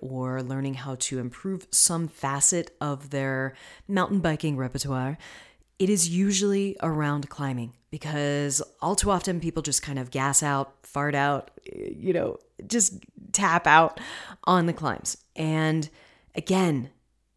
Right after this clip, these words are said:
you know, I think something that's important to keep in mind is that you have to remember that what goes up usually must come down. So after that big ass climb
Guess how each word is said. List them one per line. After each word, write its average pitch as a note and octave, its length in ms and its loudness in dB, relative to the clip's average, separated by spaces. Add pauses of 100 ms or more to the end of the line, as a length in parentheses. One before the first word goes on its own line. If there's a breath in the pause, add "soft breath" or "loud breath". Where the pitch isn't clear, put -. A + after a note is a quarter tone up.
(300)
you D#3+ 220 -4
know, D#3+ 280 0 (2000 loud breath)
I F3+ 60 -6
think A3+ 340 4
something G#3+ 360 2
that's G3+ 200 0
important F3 460 -2
to - 80 0
keep D#3 180 -10
in D3 100 -2
mind C#3+ 320 0
is C3+ 360 -4
that C#3+ 340 0 (360 soft breath)
you D#3+ 120 -2
have - 340 -6
to D4 100 -2
remember F#3+ 360 4
that E3 240 0
what D#3+ 200 -6
goes A3 200 -2
up - 320 -4 (540)
usually F#3 440 2
must D#3 300 -2
come C#3 160 -4
down. B2 320 -6 (400 soft breath)
So F#3 440 4
after F#3 300 -4
that A#3+ 260 -4
big A#3 200 2
ass A3 220 0
climb A3 560 -2